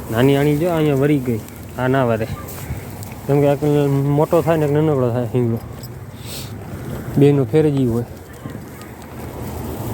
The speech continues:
એ આવે, આવે છે. લે, પડો. એક સવારે આજે ભેંસ થઈ હતી, ઈ બની હતી. પાડામાં બાજા આવતી ભાઈની.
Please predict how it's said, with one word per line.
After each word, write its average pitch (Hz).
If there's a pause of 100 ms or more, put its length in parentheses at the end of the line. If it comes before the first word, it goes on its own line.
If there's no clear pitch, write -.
(220)
એ 139
આવે, 135
આવે 113
છે. -
લે, 214 (380)
પડો. 143 (4000)
એક 123
સવારે 139
આજે 139
ભેંસ 143
થઈ 165
હતી, 139
ઈ -
બની 147
હતી. 160 (1080)
પાડામાં 139
બાજા 143
આવતી 147
ભાઈની. 135